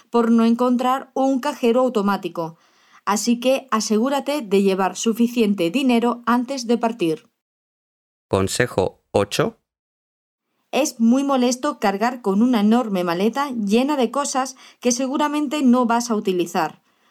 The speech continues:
Speaker 1: Por lo tanto, lleva solo lo que realmente necesites. Lleva una maleta pequeña para un viaje corto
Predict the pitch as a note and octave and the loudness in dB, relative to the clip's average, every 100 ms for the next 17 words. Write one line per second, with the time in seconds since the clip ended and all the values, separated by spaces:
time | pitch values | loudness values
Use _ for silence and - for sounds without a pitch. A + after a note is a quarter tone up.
0 | _ - G#3+ G3 F#3+ F#3+ G#3+ C4+ C#4+ _ | _ -2 0 0 0 0 0 -2 -6 _
1 | _ F#3+ C4 D4 D#4 - - E4+ F4+ F4 | _ -2 0 0 -4 -4 0 0 0 -4
2 | - G#3 G3+ G3+ G#3+ A#3+ B3 G#3+ B3 D4 | -2 0 2 0 -2 0 0 0 -2 -4
3 | C#4+ B3 A#3 G#3 A#3+ A#3+ D3+ - - _ | -2 0 0 0 0 0 -2 -4 -12 _
4 | _ _ _ _ F#3 A#3 B3 A#3+ A3+ G#3+ | _ _ _ _ -2 2 2 2 2 2
5 | A3+ G#3+ G3+ A3 C#4+ D4 D#4 B3 G3 F3+ | 2 0 -2 -4 -4 -4 -4 -2 -2 0
6 | E3+ F3+ F3 F#3 G3+ D4+ D4 C#4+ D4 D4 | -2 -2 -2 -2 -2 -4 -2 -2 -2 -4